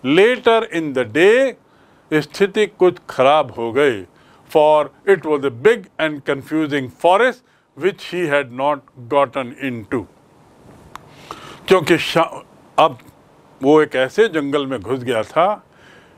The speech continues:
He had gone into a forest which was very big, which was very dense, which was confusing। समझ में, कंफ्यूज हो गया वो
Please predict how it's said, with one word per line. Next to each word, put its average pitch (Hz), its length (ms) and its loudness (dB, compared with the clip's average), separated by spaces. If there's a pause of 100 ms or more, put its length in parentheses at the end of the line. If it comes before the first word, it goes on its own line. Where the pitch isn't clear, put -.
(400)
He 202 180 4
had 175 280 2 (920)
gone 160 300 4 (100)
into 196 280 4
a - 20 -4
forest 156 480 0 (360)
which 147 180 -8
was 143 140 -2
very 135 380 0 (240)
big, 180 140 4 (1000)
which 151 180 0
was 147 200 2
very 139 220 2 (160)
dense, 180 320 0 (480)
which 156 180 -4
was 151 260 -2
confusing। 151 640 0 (1300)
समझ 269 220 4
में, 165 220 0
कंफ्यूज 220 520 0
हो 170 140 0
गया 123 180 -2
वो 98 260 -14